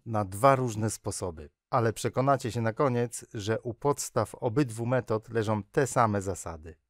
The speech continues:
Na początek przepiszmy liczbę trzysta pięćdziesiąt dwa, trzysta plus pięćdziesiąt plus dwa, na przykład w taki sposób. Dwa,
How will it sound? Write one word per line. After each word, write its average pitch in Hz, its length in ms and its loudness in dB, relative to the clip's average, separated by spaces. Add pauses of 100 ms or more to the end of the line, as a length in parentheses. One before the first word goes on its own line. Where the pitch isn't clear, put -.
(200)
Na 120 140 4
początek 113 640 -2
przepiszmy 120 580 -4
liczbę 117 340 -2
trzysta - 500 -4
pięćdziesiąt 101 560 -4
dwa, 90 360 0 (240)
trzysta - 520 -2
plus 127 300 -4
pięćdziesiąt 107 540 -2
plus 123 320 -6
dwa, 92 400 0 (240)
na 113 120 2
przykład - 520 0 (100)
w - 120 -20
taki 131 300 2
sposób. - 540 -12 (260)
Dwa, 117 560 2